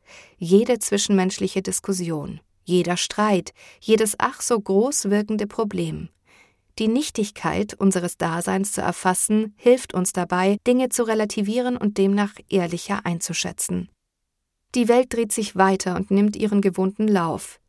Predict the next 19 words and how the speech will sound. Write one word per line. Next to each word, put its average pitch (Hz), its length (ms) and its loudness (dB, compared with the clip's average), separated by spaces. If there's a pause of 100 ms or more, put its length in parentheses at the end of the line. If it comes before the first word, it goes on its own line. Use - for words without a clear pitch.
(140)
mit - 540 0
oder 220 280 2
ohne 180 300 -2
uns. - 420 -12 (640)
Die 226 100 0
lebenswichtigen 208 720 0
Entscheidungen, 185 680 0
über 165 200 -2
die 175 180 -6
wir 175 160 0
uns 170 200 -6
meist 185 280 -4
Tage 196 380 0
und - 140 -8
Nächte 196 320 0
lang 170 200 0
den 160 180 -4
Kopf - 300 -2
zerbrechen, 185 560 -2